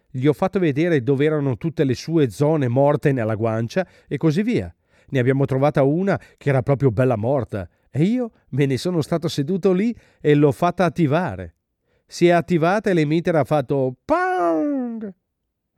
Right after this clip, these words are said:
Volney ha detto, "Oh santo cielo!" <laughs> Si è tirato indietro sulla sedia ed era un po' pallido.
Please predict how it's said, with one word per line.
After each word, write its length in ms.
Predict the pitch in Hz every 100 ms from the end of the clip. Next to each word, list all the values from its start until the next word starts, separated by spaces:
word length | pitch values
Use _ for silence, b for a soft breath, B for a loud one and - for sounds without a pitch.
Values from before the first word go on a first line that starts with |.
| _
Volney 520 | - 165 208 233 240 233 b
ha 100 | 143
detto, 360 | 135 110 - 95 b
"Oh 140 | - 330
santo 460 | - 202 170 -
cielo!" 460 | - 143 110 98 - _
<laughs> 500 | - - - - - _ _ B B -
Si 180 | -
è 80 | 220
tirato 320 | 185 190 165
indietro 360 | 170 165 180 170
sulla 280 | - 165 156
sedia 540 | - 160 175 185 220 220 147 B B
ed 240 | 160 160
era 540 | 180 185 175 160 131 110
un 160 | 185 214
po' 160 | 311 302
pallido. 640 | 123 101 117 120 113